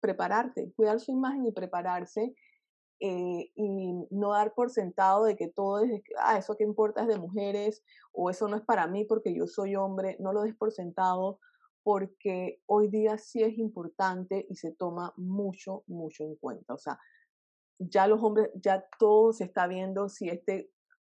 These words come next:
cómo se maneja, si se maneja bien, si habla bien, si no habla bien. Entonces es exactamente lo mismo, a ambos prepararse, a mujer y hombre, la preparación es sumamente importante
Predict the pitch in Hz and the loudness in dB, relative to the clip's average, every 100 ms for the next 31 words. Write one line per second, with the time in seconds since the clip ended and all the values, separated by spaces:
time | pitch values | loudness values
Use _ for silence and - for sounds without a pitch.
0 | _ _ 208 196 190 180 156 165 208 196 | _ _ 0 0 -2 -2 -2 -2 -4 -4
1 | 185 - 147 185 165 175 190 190 160 156 | -6 -6 -6 -6 -4 -4 -4 -4 -2 -2
2 | 175 185 190 170 156 - 165 160 165 180 | -2 -4 -6 -8 -10 -10 -8 -6 -6 -2
3 | 202 190 190 _ _ _ 180 180 190 247 | -2 -2 -6 _ _ _ -10 -8 -4 0
4 | 254 285 277 285 302 285 285 269 208 254 | 2 0 0 -4 -2 -4 0 0 0 0
5 | 262 185 - _ - 190 214 226 170 - | -2 -4 -10 _ -4 -2 0 -2 -6 -8
6 | 175 165 165 190 190 - - _ - 202 | -8 -4 -2 -2 -4 -12 -18 _ -6 -6
7 | - 185 190 220 233 202 196 202 - 185 | -4 -6 0 2 2 0 -2 -4 -6 -8
8 | 175 170 - - - 196 196 - 240 226 | -6 -6 -6 -8 -6 -8 -8 -6 -2 0
9 | 226 208 208 208 170 156 170 156 175 | 0 0 -2 -4 -6 -6 -6 -4 -8